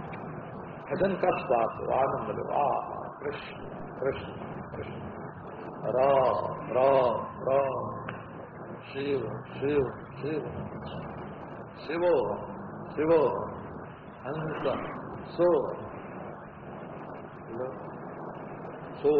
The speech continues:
हंस। स्वाद लो, करो तो सही,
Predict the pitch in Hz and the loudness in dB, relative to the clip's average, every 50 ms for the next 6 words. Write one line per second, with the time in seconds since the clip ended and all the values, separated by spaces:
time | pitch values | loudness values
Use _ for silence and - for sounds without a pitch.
0 | 123 - - - - - 107 104 - - - - - 135 147 147 - - - - | 6 4 0 -4 -6 -8 -8 -10 -10 -12 -10 -6 -4 -4 -4 -4 -4 -4 -4 -4
1 | - - - - - - - - - - - - - - - - - - - - | -4 -6 -10 -10 -12 -12 -14 -14 -12 -12 -12 -12 -12 -12 -12 -14 -12 -12 -12 -12
2 | - - - - - - - - - - - - - - - - - - - - | -10 -10 -10 -10 -10 -10 -10 -10 -12 -12 -12 -12 -12 -12 -12 -12 -12 -12 -12 -12
3 | - - - - - - - - - - - - - - 165 185 202 220 220 196 | -12 -12 -12 -12 -12 -14 -14 -12 -12 -10 -10 -10 -6 2 4 6 8 10 10 8
4 | 170 - - 131 156 190 185 156 117 - - - - - 139 160 208 240 247 - | 8 6 6 8 10 12 12 12 10 8 4 6 10 12 12 12 12 12 12 12
5 | - 190 - - - 123 110 107 160 214 | 12 10 10 8 6 4 4 6 6 6